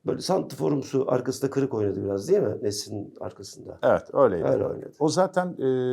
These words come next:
Speaker 2: önde kullanıldığında, santfor gibi kullanıldığında gezerek o-, oynayan.
Speaker 1: Oynuyor.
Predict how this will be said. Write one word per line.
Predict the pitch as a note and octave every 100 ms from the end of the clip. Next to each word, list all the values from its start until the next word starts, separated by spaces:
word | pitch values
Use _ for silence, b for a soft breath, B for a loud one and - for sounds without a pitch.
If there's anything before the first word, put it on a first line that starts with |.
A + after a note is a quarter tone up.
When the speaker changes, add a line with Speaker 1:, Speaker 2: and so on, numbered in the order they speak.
| B2 A#2 - B2
Speaker 2:
önde | D3+ E3+
kullanıldığında, | - C3+ A#2 G#2 G2 G#2 C#3
santfor | - D#3+ D#3+ - A2
gibi | G2+ F#2
kullanıldığında | - G#2+ G2 F#2+ F2+ F#2+ G2 E3+ F3+ b b - A2+
gezerek | C#3 C3 A#2+ G2
o-, | F#2+ F2
oynayan. | A2 F#2+ F2 F2+ A#2+
Speaker 1:
Oynuyor. | G#2+ B2+